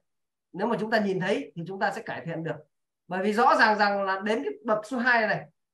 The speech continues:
chúng ta biết là chúng ta không làm được và chúng ta cực kỳ căng thẳng. Chúng ta cực kỳ khó chịu với chính bản thân mình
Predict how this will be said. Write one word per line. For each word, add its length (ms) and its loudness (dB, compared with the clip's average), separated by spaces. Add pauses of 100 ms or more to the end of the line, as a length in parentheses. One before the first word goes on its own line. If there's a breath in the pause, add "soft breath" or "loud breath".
(120)
chúng 140 -6
ta 100 2
biết 260 -2
là 140 -2
chúng 140 -6
ta 80 0
không 160 -4
làm 200 0
được 140 -8
và 120 -4
chúng 120 -10
ta 180 2
cực 120 -4 (100)
kỳ 220 -4
căng 160 -6
thẳng. 120 -12 (600)
Chúng 160 -6
ta 200 4
cực 160 -6
kỳ 80 -4 (100)
khó 160 -2
chịu 180 -4
với 140 -2
chính 140 -2
bản 160 -2
thân 120 -2
mình 120 -2